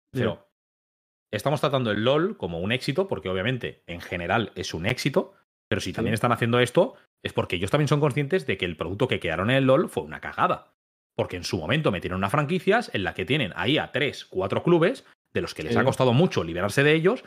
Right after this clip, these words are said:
Speaker 2: que ni generaban contenido, ni aportaban nada, ni los quería consumir el público, ni los de su propia región.
Speaker 1: Sí.
Speaker 2: Entonces,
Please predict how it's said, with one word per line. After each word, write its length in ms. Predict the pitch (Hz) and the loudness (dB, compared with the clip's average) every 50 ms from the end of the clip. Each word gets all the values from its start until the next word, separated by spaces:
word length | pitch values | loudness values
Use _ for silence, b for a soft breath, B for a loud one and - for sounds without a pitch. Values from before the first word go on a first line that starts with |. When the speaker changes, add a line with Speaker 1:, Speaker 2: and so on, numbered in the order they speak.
| b b b b | b b b b
Speaker 2:
que 120 | - 185 | -8 -8
ni 100 | 175 180 | -8 -8
generaban 440 | - - 170 170 170 101 123 139 135 | -8 -6 -6 -2 2 2 2 2 2
contenido, 500 | 156 156 143 139 151 165 175 180 214 240 | 2 2 2 2 2 2 2 2 0 0
ni 140 | 185 113 85 | -2 -4 -4
aportaban 540 | 82 - 87 - - 123 127 135 139 143 | -4 -8 -10 -2 2 2 4 4 4 4
nada, 280 | 151 160 170 170 196 226 | 4 4 2 2 2 0
ni 140 | 196 135 98 | -2 -4 -6
los 160 | 85 87 - | -8 -10 -10
quería 280 | - 90 90 104 113 113 | -10 -6 -2 -2 0 2
consumir 380 | 147 135 - - 147 160 160 | 0 0 0 2 0 2 2
el 100 | 165 165 | 2 2
público, 460 | 160 185 180 185 190 190 220 233 269 B B B B | 2 2 4 4 2 2 0 -2 -2 B B B B
ni 80 | - 110 | -6 -6
los 120 | 92 82 | -6 -6
de 60 | 82 | -8
su 120 | - - 107 | -6 -2 0
propia 240 | 190 233 202 151 | 0 2 0 0
región. 400 | - - - - 175 208 220 - - _ _ _ _ _ _ | -2 -2 -2 -2 -2 -2 -2 -6 -16 _ _ _ _ _ _
Speaker 1:
Sí. 180 | - 135 113 - - _ _ _ _ _ _ _ _ | -4 -4 -4 -4 -6 _ _ _ _ _ _ _ _
Speaker 2:
Entonces, 480 | 120 101 120 110 120 107 - - _ | -8 -6 -4 -2 -2 -4 -4 -8 _